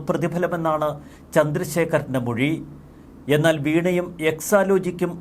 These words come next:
ഒരു തരത്തിലുമുള്ള ഐ ടി സേവനമോ സഹായമോ കമ്പനിക്ക് തിരികെ ചെയ്തിട്ടില്ല. ആദായ നികുതി വകുപ്പിന് വീണ വിജയനെതിരെ ഏറ്റവും സുപ്രധാന മൊഴി നൽകിയത്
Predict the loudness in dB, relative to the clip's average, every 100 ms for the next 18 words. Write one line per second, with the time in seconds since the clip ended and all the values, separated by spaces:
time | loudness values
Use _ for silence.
0 | 2 4 4 2 2 2 0 0 2 2
1 | 2 0 -2 0 4 4 2 0 -2 0
2 | 0 4 2 2 0 -2 0 0 0 -2
3 | -2 -2 -4 -2 -2 0 -4 -2 0 2
4 | 0 0 2 0 0 -4 2 2 4 4
5 | 4 2 0 -2 0 2 2 2 0 0
6 | 0 2 4 4 2 2 4 4 2 0
7 | -2 -2 -2 0 -2 -4 -6 -2 -2 0
8 | 2 4 4 2 2 2 2 2 0 2
9 | 2 2